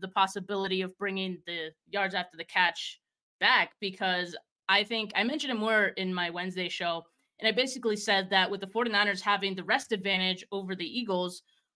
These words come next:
one way of taking advantage of the advantage is to force the Eagles into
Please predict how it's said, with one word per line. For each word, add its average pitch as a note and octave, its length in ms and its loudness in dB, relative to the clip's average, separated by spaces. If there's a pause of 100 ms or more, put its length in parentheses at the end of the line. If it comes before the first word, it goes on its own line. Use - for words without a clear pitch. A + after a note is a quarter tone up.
one A3+ 340 4
way A3+ 200 6
of G#3+ 100 2
taking A3 380 -2
advantage A3 560 4
of G3+ 100 -2
the G#3+ 140 -2
advantage G3 580 2 (640)
is A3 220 2
to A3 240 -4
force A#3 500 2
the G3+ 180 -2
Eagles F#3+ 520 0
into F#3+ 640 -4